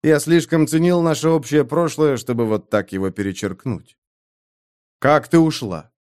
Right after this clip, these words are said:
«Ушла? Я вырвалась. Убила одного из младших слуг, завладела его руной, сорвала солнце свет, пока остальные рыскали где-то у гнезда, и отправилась сквозь сил назад. Кое-что готовится в Аюре, малыш.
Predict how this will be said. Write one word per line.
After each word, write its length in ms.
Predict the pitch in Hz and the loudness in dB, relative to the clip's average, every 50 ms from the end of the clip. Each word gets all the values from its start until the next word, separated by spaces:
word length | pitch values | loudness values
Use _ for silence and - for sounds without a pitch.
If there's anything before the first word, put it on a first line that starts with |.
| _ _ _ _ _ _ | _ _ _ _ _ _
«Ушла? 680 | - 160 165 143 - - 143 139 131 135 165 185 - _ _ _ _ _ _ - | 2 2 2 0 -2 -4 -4 -2 -2 -2 -4 -6 -10 _ _ _ _ _ _ -2
Я 220 | 180 185 208 208 | 2 4 4 4
вырвалась. 640 | 202 240 254 214 147 110 92 90 92 107 - - _ _ _ _ _ _ _ _ - | 2 0 -2 -2 -4 -6 -10 -12 -16 -20 -20 -20 _ _ _ _ _ _ _ _ 2
Убила 440 | 175 165 156 190 196 185 185 175 175 | 2 4 4 4 4 4 4 4 2
одного 340 | 165 156 170 170 170 175 175 | 2 0 0 2 2 2 0
из 120 | 156 151 | 0 0
младших 540 | 170 170 170 170 160 - - 165 156 - - | 0 2 2 2 2 0 -2 -4 -4 -4 -6
слуг, 380 | - 160 160 165 165 165 _ _ _ _ _ | -4 -2 0 0 -2 -2 _ _ _ _ _
завладела 580 | 143 147 170 156 147 165 156 147 165 170 160 160 | 0 2 2 2 2 0 0 0 0 2 2 2
его 260 | 160 160 147 151 156 | 0 2 2 2 2
руной, 460 | 156 151 151 151 151 151 151 151 139 | 2 2 0 0 0 -2 -2 -2 -2
сорвала 460 | - - 165 156 160 160 165 165 156 | -2 -2 0 0 0 2 2 0 0
солнце 420 | 156 - 165 160 147 - - 147 131 | 0 -2 -2 -2 -2 -4 -4 -6 -6
свет, 460 | - - 127 139 160 165 165 - - | -6 -4 -2 0 0 0 -2 -4 -4
пока 300 | 135 127 117 135 131 127 | -4 -2 0 2 2 2
остальные 500 | 117 123 - 139 131 131 127 131 131 131 | 0 0 0 0 0 0 0 -2 -4 -2
рыскали 400 | 131 135 123 - - 135 127 127 | -2 -4 -4 -4 -4 -4 -2 -2
где-то 320 | 123 117 131 123 123 135 | -2 -2 -2 -2 -2 -2
у 80 | 135 127 | -2 -2
гнезда, 640 | 120 123 131 127 120 117 120 131 131 131 123 - _ _ _ _ _ _ - | -2 -4 -4 -4 -6 -4 -2 -2 -2 -2 -4 -8 _ _ _ _ _ _ -2
и 60 | 147 | 0
отправилась 760 | 143 139 139 - - 143 143 139 135 139 143 143 127 - - | 0 0 0 -2 -2 0 0 0 0 -2 -2 -4 -6 -8 -12
сквозь 340 | - - - 135 143 139 123 | -12 -8 -4 -2 -2 -2 -2
сил 300 | - - 170 165 147 123 | -4 -4 -2 -2 -2 -2
назад. 520 | 117 113 113 110 127 139 135 131 _ _ _ _ _ _ _ _ _ _ _ _ - | -2 -2 -4 -4 -4 -6 -8 -8 _ _ _ _ _ _ _ _ _ _ _ _ 2
Кое-что 460 | 185 190 196 196 180 185 - 196 180 | 4 4 4 4 2 0 0 0 2
готовится 580 | 165 190 185 202 202 175 175 165 - - 175 | 2 2 2 2 2 2 0 0 0 0 2
в 40 | 156 | 2
Аюре, 360 | 170 175 170 165 156 147 147 | 2 2 2 2 2 2 2
малыш. 560 | 143 139 135 127 120 127 120 120 123 - - | 0 0 -2 -2 -4 -6 -6 -8 -12 -18 -20